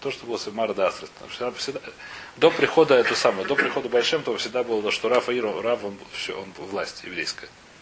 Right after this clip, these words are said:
Во всех местах был. Нормальных, да? Единственное, все говорят, что если Раф, он за деньги и так далее, а не по раву, то это никакого не, смысла не имеет. Это уже все охроним кричат об этом здесь, что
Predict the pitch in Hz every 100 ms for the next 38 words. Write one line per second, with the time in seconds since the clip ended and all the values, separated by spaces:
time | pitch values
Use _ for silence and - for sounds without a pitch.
0 | - 90 123 107 - - - - - -
1 | - - - - 92 92 82 - 107 -
2 | - - - - 127 165 143 151 165 190
3 | - 127 131 143 143 123 110 80 110 127
4 | 160 147 117 104 - 135 175 147 113 110
5 | 117 110 101 87 - - - - - -
6 | 120 135 160 123 113 113 107 101 - 104
7 | 101 95 - 98 98 95 82 - - -
8 | - - - - 101 104 101 - 104 104
9 | 95 90 - 90 82 80 76 76 -